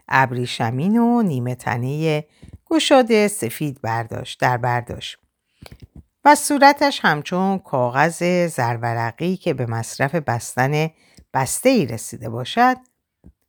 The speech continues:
پر از چین و چروک بود. از آنجایی که بی حرکت نشسته و شلوارش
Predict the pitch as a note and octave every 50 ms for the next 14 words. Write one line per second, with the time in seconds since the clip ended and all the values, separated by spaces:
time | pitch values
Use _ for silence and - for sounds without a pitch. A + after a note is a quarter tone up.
0 | _ _ - F4 E4 D4 C#4 C#4 C4+ C4 - - - F3 D3+ C3 B2+ A#2+ - -
1 | - C3 B2 C3+ C#3 - - _ - - - - _ _ _ _ _ _ _ _
2 | _ _ _ _ _ _ - - - _ _ - - - - _ - - _ _
3 | _ - C#4+ D#4 C#4 E4+ E4 D4 - E4 F4 E4 - E4+ C#4 G#3+ F3+ F#3 D#3 C#3
4 | D#3+ D3+ D3 D3+ D3 - G#3+ A3 A3 - E3 C3+ - - C3 A#2+ - - - D3
5 | D3 C#3+ C#3+ C3+ - - C#3+ B2+ C3 B2+ B2+ C#3 C#3+ D3+ D#3+ D#3+ D3+ - -